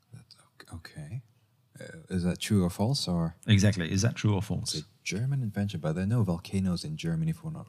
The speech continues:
Speaker 1: from what I know of. I know that Germany can be prone to earthquakes, but that's more towards the th-, southern region of Germany.
Speaker 2: Mm-hmm.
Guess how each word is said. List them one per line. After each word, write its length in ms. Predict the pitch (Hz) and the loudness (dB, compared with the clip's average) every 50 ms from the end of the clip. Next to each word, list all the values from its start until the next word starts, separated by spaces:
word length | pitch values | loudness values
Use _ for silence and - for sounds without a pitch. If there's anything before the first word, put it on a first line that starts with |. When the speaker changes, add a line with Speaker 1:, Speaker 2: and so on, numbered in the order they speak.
| - _ | -18 _
Speaker 1:
from 140 | - 82 80 | -14 -12 -10
what 120 | 80 80 82 | -8 -6 -4
I 80 | 82 | -2
know 220 | 78 78 69 73 80 | -4 -4 -6 -8 -12
of. 240 | - - - - _ _ - - _ _ _ _ _ - | -12 -14 -16 -18 _ _ -20 -20 _ _ _ _ _ -4
I 60 | 92 98 | 0 2
know 100 | 101 98 | 4 4
that 140 | 90 87 | 4 2
Germany 400 | 85 - 98 98 98 101 101 95 | 2 2 4 4 6 6 6 6
can 300 | 95 - - 104 101 101 98 | 4 2 2 2 4 4 4
be 100 | 98 92 | 2 2
prone 360 | 92 - - 101 95 92 90 90 | 0 -2 -2 0 2 2 0 0
to 160 | - - - | -2 -2 0
earthquakes, 560 | 85 85 85 - - - 143 165 175 - - | 0 -2 -2 -4 -6 -4 -2 -2 -2 -2 -6
but 160 | - 98 92 | -8 -8 -8
that's 180 | - - - - | -8 -8 -10 -8
more 140 | 92 87 85 | -8 -8 -8
towards 280 | - - 85 82 82 | -8 -8 -8 -8 -6
the 80 | - 78 | -6 -10
th-, 300 | - - - 87 82 - | -10 -6 -6 -6 -6 -4
southern 360 | - - 95 90 85 85 80 | -4 -2 -2 0 0 0 0
region 300 | 78 80 78 - 78 78 | 0 -2 -2 -2 -6 -8
of 80 | 73 73 - | -8 -8 -8
Germany. 400 | - 76 76 78 87 120 156 151 - _ _ _ - | -8 -8 -6 -4 -2 -2 -4 -4 -6 _ _ _ -4
Speaker 2:
Mm-hmm. 400 | - 156 - - 143 147 - 160 | -2 -2 0 -2 0 4 4 4